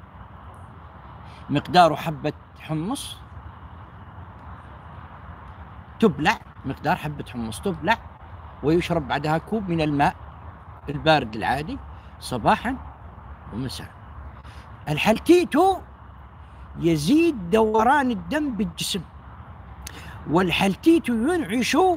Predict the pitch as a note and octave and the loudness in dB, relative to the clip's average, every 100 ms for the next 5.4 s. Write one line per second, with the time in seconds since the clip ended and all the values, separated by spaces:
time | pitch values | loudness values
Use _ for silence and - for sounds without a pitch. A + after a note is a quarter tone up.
0 | - - - F#3 G3 A3 C#4 - A3+ G3 | 0 -14 -4 -2 0 0 -2 0 -2 0
1 | E3 F#3 - - C4+ A3 G3+ - G#3 A#3+ | -4 -6 -6 4 6 6 -2 -4 -4 -4
2 | G3 F#3 F3 C#3+ A3 A3 G3 D4 A#3 E3 | -2 -2 -2 -2 -2 -2 -4 -4 -2 0
3 | D#3+ C3+ A2 - - - - - - - | 0 -2 -6 -10 -16 -16 -18 -20 -20 -18
4 | - - - - - - - - F#3 A3+ | -18 -16 -16 -18 -20 -20 -18 0 8 10
5 | G3+ - B3 | 10 6 -2